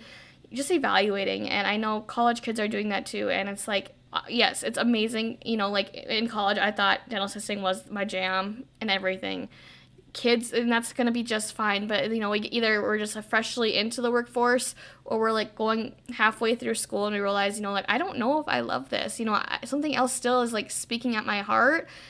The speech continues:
I say, "Try it out." Even, you know, even though, like, I, okay, even with the college kids, like, you know, go shadow. If you're a college kid listening to this, or even if you're not, if you are working a job and you're really curious about maybe going back to school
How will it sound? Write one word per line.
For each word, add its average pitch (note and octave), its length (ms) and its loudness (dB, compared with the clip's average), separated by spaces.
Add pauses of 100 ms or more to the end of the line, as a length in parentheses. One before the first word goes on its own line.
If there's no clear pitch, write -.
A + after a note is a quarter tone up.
(480)
I B3 80 6
say, C4+ 480 4 (560)
"Try C4+ 240 2
it D4 80 6
out." B3 160 8
Even, C#4+ 220 0
you D4+ 240 4
know, D4 80 8 (100)
even D4+ 220 4
though, C4+ 100 8
like, A#3 160 4
I, A#3+ 360 2
okay, G3+ 320 -2
even A#3 260 0
with A#3 100 0
the - 60 -16
college C4 340 6
kids, G#3 180 0
like, G3 200 0 (340)
you B3+ 100 0
know, B3 100 2
go C4+ 140 8
shadow. G3 500 4
If F#3+ 140 0
you're A#3+ 120 2
a A#3+ 40 0
college A3 300 0
kid B3 120 -2
listening B3+ 320 0
to A#3+ 40 -2
this, C4 180 4
or A#3+ 60 0
even D4+ 220 2
if C#4+ 40 0
you're A#3+ 100 0
not, A3+ 260 4 (420)
if - 160 -2
you B3+ 140 6
are B3 220 6
working B3 340 2
a B3+ 60 6
job A#3+ 260 4
and A#3+ 80 2
you're A3 100 -2
really A#3 220 2
curious A3+ 420 2
about A3+ 140 0
maybe A3+ 160 0
going A3+ 240 0
back G3+ 200 2
to C#4+ 80 -6
school - 460 -2